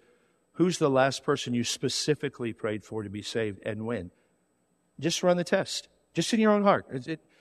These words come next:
you say, "I, I feel bad if I do it." Okay, let, let that turn into epignosis. Let that turn into changed behavior. And then,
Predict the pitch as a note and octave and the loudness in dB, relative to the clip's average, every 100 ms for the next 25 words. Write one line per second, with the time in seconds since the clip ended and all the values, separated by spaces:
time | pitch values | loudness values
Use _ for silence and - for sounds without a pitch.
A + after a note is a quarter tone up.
0 | _ C3+ - C#3 D3 - B2 D#3 D#3 D3+ | _ -2 4 4 4 -2 2 4 6 6
1 | C#3+ C#3 D#3+ E3 - _ - F#3+ - E3+ | 4 2 2 0 -2 _ -8 -4 0 0
2 | E3+ E3 _ - C#3 D#3 D#3 D#3+ D3+ D3 | 0 -4 _ -4 0 0 0 -2 -2 0
3 | C#3+ C#3+ D3 E3 F#3+ - - A2+ - B2 | -2 -2 -2 0 -2 -2 -4 -4 -4 -6
4 | - A#2+ A2+ - A#2+ G#2+ A2 A#2 - - | -4 -6 -6 -8 -8 -8 -8 -8 -10 -20
5 | _ _ _ _ _ _ _ _ _ _ | _ _ _ _ _ _ _ _ _ _
6 | _ _ _ _ _ _ - D#3 F3 E3 | _ _ _ _ _ _ 2 8 10 10
7 | D3 | 8